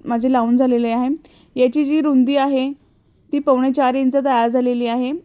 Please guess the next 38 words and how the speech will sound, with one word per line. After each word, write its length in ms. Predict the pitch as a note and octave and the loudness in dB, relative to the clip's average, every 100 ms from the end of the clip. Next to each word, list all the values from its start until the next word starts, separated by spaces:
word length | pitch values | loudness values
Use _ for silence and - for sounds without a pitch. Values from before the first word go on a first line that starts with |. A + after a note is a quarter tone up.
| - | -8
आणि 180 | A3+ B3 | -4 -2
उंची 400 | A#3+ A#3 A#3 B3+ | 0 0 0 -2
जी 120 | C4+ | 0
आहे 320 | B3 B3 B3+ D4 _ _ _ _ - | 0 -2 -4 -8 _ _ _ _ -2
ती 80 | C4+ | 0
अडीच 300 | B3 B3+ C4+ | 2 0 2
इंच 220 | B3 A#3+ | 0 2
याची 320 | B3 A3 C4 | 0 0 -2
तयार 260 | D4 B3 G#3 | -2 0 -2
झालेली 360 | A3 A3 G#3 G3+ | -4 -4 -4 -4
आहे. 260 | G#3 G3+ G3+ _ _ _ _ _ _ _ _ _ | -4 -6 -10 _ _ _ _ _ _ _ _ _
आणि 160 | A3+ A#3 | -2 2
यामध्ये 400 | B3+ C4+ D4+ D4+ | 4 4 2 2
तुम्ही, 320 | C4+ C4 C#4+ - - | 2 2 0 -2 -6
अ, 80 | A3+ | -6
पॅन 420 | A3+ A#3 A#3 B3+ | 0 0 2 0
कार्ड, 220 | C4+ C4 | 0 0
आधार 340 | B3 A3 A#3+ | 0 0 -2
कार्ड 300 | A#3 A#3+ A3 A#3 _ _ _ - | -2 -2 -2 -4 _ _ _ -8
किंवा 200 | B3+ C4+ | -2 0
एटीएम 400 | B3 C4 B3+ C4 | 0 0 0 2
कार्ड, 260 | B3+ B3 | 0 0
डेबिट 320 | A3+ A#3+ B3 A#3 | 0 0 -2 -4
कार्ड, 200 | B3 B3 | -2 -2
क्रेडिट 300 | B3 A#3+ B3 A3+ | 0 -2 -2 -2
कार्ड 160 | A#3+ A#3 | -2 -2
सगळे 420 | B3+ B3 A3 B3 | -2 -6 -2 0
कार्ड 200 | C#4 B3+ A#3 | 0 0 0
तुम्ही 220 | A#3+ A#3+ | -2 -2
यामध्ये 360 | A3+ A3 G#3+ | -2 -2 -2
ठेवू 240 | A#3 C4+ A#3 | -2 0 -2
शकतात. 340 | B3+ A3 G#3+ A3+ _ - _ _ B3+ | -4 -6 -8 -8 _ -20 _ _ -2
तेवढ्या 260 | A#3+ A#3+ | 0 0
साईजचं 400 | C4 B3+ A3 A#3+ | 0 -2 -2 -2
मी 120 | A#3 | -2
हे 60 | A#3+ | 0
बनवलेलं 540 | A3+ A3 G3+ G#3 G#3+ | -2 -4 -4 -4 -4
आहे. 400 | G#3 A3 A3 B3+ | -4 -6 -6 -10